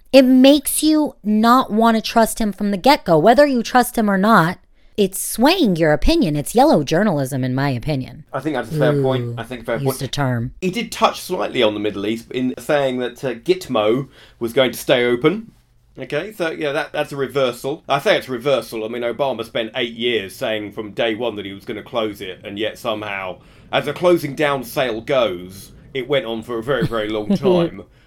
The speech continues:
Speaker 2: I mean, everything was at heavy, heavy discount by the end of his administration.
Speaker 1: <laughs>
Speaker 2: Everything must go.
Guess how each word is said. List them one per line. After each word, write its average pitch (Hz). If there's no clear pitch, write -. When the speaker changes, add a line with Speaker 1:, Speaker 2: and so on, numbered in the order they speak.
Speaker 2:
I 104
mean, 110
everything 131
was 123
at 113
heavy, 120
heavy 113
discount 104
by 110
the 110
end 104
of 90
his 98
administration. 139
Speaker 1:
<laughs> 220
Speaker 2:
Everything 135
must 120
go. 98